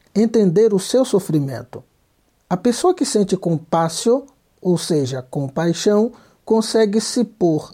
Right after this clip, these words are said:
literalmente nos sapatos de outra pessoa que está sofrendo.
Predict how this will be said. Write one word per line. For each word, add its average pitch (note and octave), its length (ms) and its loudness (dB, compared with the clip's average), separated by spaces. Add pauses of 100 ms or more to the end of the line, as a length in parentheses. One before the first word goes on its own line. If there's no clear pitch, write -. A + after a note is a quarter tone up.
literalmente A3 1120 2 (400)
nos A#3 240 4
sapatos F3+ 720 0
de E3 160 2
outra G#3+ 300 4
pessoa F3+ 540 0
que F#3 120 -6
está A3+ 260 -2
sofrendo. A#3+ 720 -2